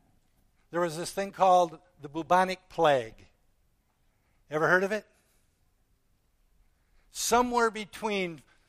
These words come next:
thirty to forty-five, fifty percent of the people in the known world at that time died from the bubonic plague, which they simply believe was started by a boat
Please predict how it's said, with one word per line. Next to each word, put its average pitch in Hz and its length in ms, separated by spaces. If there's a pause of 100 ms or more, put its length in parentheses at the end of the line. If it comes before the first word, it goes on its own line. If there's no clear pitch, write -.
(180)
thirty 240 640
to 196 160
forty-five, 214 880
fifty 254 400
percent 202 540
of 165 80
the 160 100
people 190 580
in 156 120
the 156 80
known 190 280
world 175 280
at 160 140
that 165 220
time 147 360 (260)
died 165 560 (160)
from 147 160
the 139 80
bubonic 143 540
plague, 120 480 (1500)
which 190 180
they 208 140
simply 226 360
believe 214 540 (380)
was 165 160
started 220 520
by 165 300 (280)
a 156 120
boat 220 320